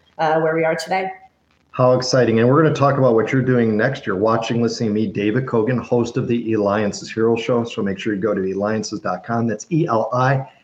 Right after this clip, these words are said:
Speaker 2: A N C E S dot com, the only place where entrepreneurs align, 'cause we have with us Tanis George, co-founder, C E O of Truly You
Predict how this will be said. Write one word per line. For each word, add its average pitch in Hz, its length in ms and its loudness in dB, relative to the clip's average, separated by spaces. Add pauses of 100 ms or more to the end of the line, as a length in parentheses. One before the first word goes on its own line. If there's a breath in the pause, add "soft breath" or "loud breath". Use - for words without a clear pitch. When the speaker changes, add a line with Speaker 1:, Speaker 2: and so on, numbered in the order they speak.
(160 loud breath)
Speaker 2:
A 147 200 2
N 123 240 0
C 143 280 -4
E - 20 0
S 131 160 0
dot 123 200 0
com, 139 220 2
the 127 120 -2
only 143 260 2
place 131 520 -4 (280 soft breath)
where 110 160 2
entrepreneurs 123 580 0
align, 131 380 0
'cause 104 120 -6
we 110 100 2
have 107 140 0
with 113 120 -2
us 113 160 -2
Tanis 113 420 -2
George, 123 360 -2
co-founder, 120 500 0
C 123 200 -6
E 110 40 -4
O 131 300 0 (180 loud breath)
of 104 140 -6
Truly 123 400 0
You 131 340 -2